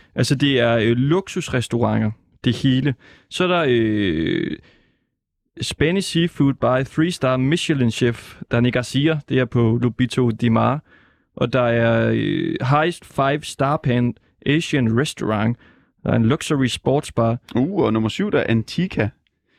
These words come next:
Speaker 2: Lebanese Lounge and Nightclub.
Speaker 1: Uh, ja. Ja.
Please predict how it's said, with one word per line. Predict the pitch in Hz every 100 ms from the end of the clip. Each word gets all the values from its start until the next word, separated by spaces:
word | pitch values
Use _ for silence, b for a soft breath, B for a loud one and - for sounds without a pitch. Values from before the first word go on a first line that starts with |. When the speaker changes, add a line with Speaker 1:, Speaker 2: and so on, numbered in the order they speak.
| _
Speaker 2:
Lebanese | - 107 127 160 151 135 101
Lounge | 107 139 120 104
and |
Nightclub. | 107 110 135 - - - - - -
Speaker 1:
Uh, | - 147 170 156 123
ja. | 113 104 - -
Ja. | 127